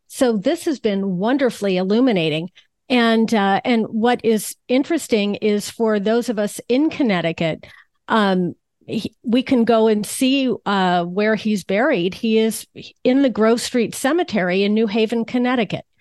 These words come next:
And I think I'm going to go and do that sometime, uh, because he, you know, he, he died in seventeen ninety-three, three hundred fifty years ago, and, uh, and, and he is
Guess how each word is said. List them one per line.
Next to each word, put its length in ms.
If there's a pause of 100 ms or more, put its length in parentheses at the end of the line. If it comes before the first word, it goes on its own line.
(380)
And 240
I 120
think 240
I'm 140
going 200
to 80
go 220
and 120
do 200
that 280
sometime, 600 (380)
uh, 100
because 380
he, 340
you 340
know, 140
he, 360
he 260
died 340
in 140
seventeen 600
ninety-three, 800
three 280
hundred 320
fifty 300
years 360
ago, 400 (540)
and, 500
uh, 240
and, 380
and 220
he 240
is 400